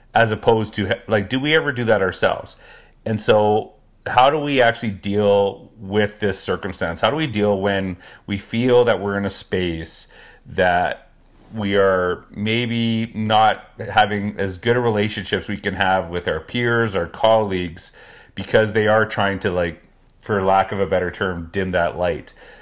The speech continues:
And I'm gonna talk about these four ideas that I wrote about this post and, and why I think each one's, uh, really important in the work that we do. And the four ideas are to be kind always.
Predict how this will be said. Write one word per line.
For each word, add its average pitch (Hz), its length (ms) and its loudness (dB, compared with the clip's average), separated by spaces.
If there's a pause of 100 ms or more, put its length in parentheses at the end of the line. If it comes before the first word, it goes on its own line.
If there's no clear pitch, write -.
(220)
And 110 120 2
I'm 113 60 2
gonna 117 100 0
talk - 240 4
about 123 220 -4
these 117 260 -4
four 113 460 4
ideas 95 460 2
that 92 100 2
I 90 60 2
wrote 92 300 2
about 90 280 0
this 85 160 -6
post 92 440 -2
and, 87 240 -4
and 92 380 -4
why 104 360 4
I 127 80 2
think 104 420 -6 (460)
each 107 260 -4
one's, 95 480 -4 (360)
uh, 85 300 -2
really 131 300 0
important 90 520 -2
in 95 100 -6
the 92 60 -4
work 87 220 -4
that 90 100 -2
we 87 120 -6
do. 76 300 -10 (200)
And 95 400 -4
the 98 80 -2
four 143 300 2
ideas 104 460 2
are 85 360 2 (640)
to - 80 -8
be 110 160 0
kind 110 520 2 (100)
always. 85 640 0